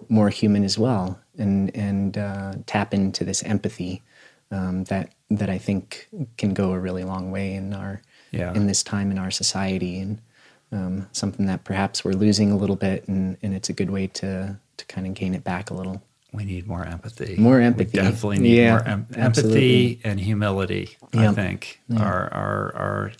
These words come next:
Speaker 2: keystones for a better future.
Speaker 1: Absolutely.
Speaker 2: Um, one of your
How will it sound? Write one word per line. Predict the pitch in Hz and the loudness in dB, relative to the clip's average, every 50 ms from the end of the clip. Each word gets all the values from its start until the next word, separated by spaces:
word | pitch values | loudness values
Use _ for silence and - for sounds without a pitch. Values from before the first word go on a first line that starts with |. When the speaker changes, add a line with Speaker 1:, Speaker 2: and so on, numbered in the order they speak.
| _ | _
Speaker 2:
keystones | - - 117 110 107 110 - - 98 95 92 92 87 87 85 - | -8 -4 -2 -2 0 -2 -2 -2 -2 -2 0 -2 -2 -4 -6 -10
for | - - 95 95 92 95 95 98 95 | -10 -8 -6 -4 -4 -4 -4 -6 -6
a | 101 | -8
better | 95 - 95 90 92 90 | -4 -4 -2 -2 -2 -4
future. | - - - 90 87 - - - 87 - - - - | -8 -10 -8 -8 -8 -8 -8 -10 -10 -12 -12 -10 -6
Speaker 1:
Absolutely. | 113 104 98 - - 101 101 98 95 - - 101 101 104 - - - - _ _ _ - | -4 -4 -4 -4 -4 -4 -2 -2 -4 -4 -4 -6 -8 -8 -10 -16 -20 -20 _ _ _ -2
Speaker 2:
Um, | - 117 123 120 120 113 107 101 101 - - _ _ _ _ _ _ _ _ _ _ - | 2 4 6 6 6 6 4 4 0 -4 -6 _ _ _ _ _ _ _ _ _ _ -2
one | - 127 143 147 147 | 2 4 6 6 6
of | 131 117 | 6 4
your | 127 127 131 123 120 117 117 120 | 4 4 6 6 6 6 4 2